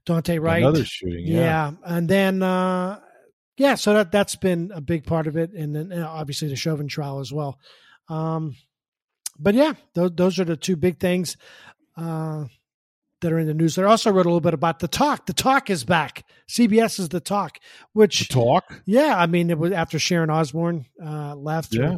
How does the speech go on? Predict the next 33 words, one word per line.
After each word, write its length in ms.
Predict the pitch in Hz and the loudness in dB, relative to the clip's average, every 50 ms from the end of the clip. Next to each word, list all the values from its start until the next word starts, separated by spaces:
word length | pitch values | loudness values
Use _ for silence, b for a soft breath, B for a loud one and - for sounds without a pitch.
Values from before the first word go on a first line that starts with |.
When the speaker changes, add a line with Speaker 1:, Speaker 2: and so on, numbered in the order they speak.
| - _ - | -6 _ -8
Speaker 1:
got 160 | 156 139 - | -8 -8 -8
fired 380 | - - 147 147 147 151 143 | -10 -10 -8 -6 -6 -6 -6
or 20 | 156 | -6
whatever, 440 | 135 147 147 147 143 139 135 170 185 | -6 -6 -8 -8 -8 -8 -8 -8 -6
which 320 | 185 214 285 - - - B B B B B B B | 0 0 0 0 -2 -6 B B B B B B B
is 200 | 226 220 175 180 | -2 -2 0 0
not, 280 | 285 302 294 269 240 233 | -2 -2 -2 -4 -6 -6
everybody, 440 | 220 196 170 202 196 185 196 214 196 180 _ _ _ _ 160 151 135 131 _ _ _ - - 285 269 269 240 | -6 -6 -4 -2 -4 -4 -6 -10 -20 -20 _ _ _ _ -20 -20 -20 -20 _ _ _ -20 -20 -20 -20 -20 -16
like, 220 | 208 180 175 131 _ _ | -12 -12 -12 -12 _ _
tries 360 | - - - 202 180 175 156 127 | -12 -6 -2 0 0 0 -2 -4
to 100 | 160 139 | -6 -4
dismiss 520 | 127 165 147 - - 170 170 160 - - | -2 -2 -2 -2 -2 -2 -2 -2 -2 -4
it 80 | 170 147 | -8 -6
as, 240 | 147 143 139 127 | -6 -8 -8 -6
"Oh, 140 | - 180 165 | -2 -2 -2
just 220 | 151 123 123 - - | -2 -2 -4 -6 -6
some 160 | - 143 135 | -10 -12 -12
gossip," 420 | 123 156 135 139 135 - 143 131 _ _ _ | -10 -10 -10 -8 -10 -10 -12 -14 _ _ _
you 80 | - 156 | -14 -12
know, 220 | 139 127 127 131 _ _ | -12 -12 -12 -14 _ _
type 240 | - - 160 156 - | -12 -10 -10 -10 -8
of 140 | 151 139 117 - | -10 -14 -12 -8
Speaker 2:
Which 220 | 190 202 262 - - | -6 -6 -4 -4 -2
was 340 | 127 131 139 180 233 185 110 | 0 4 4 4 4 2 0
it? 100 | 87 80 | -6 -6
Did, 160 | 104 104 101 | -4 -4 -2
was 140 | 110 113 107 | -2 -2 -2
she 100 | - 110 | -4 -6
fired 380 | - - 127 156 196 240 240 | -4 -4 -2 -2 -2 -2 -4
or 40 | 208 | -6
did 60 | 139 | -6
she 140 | 110 120 117 | -6 -8 -8
quit? 140 | - 165 170 | -8 -6 -4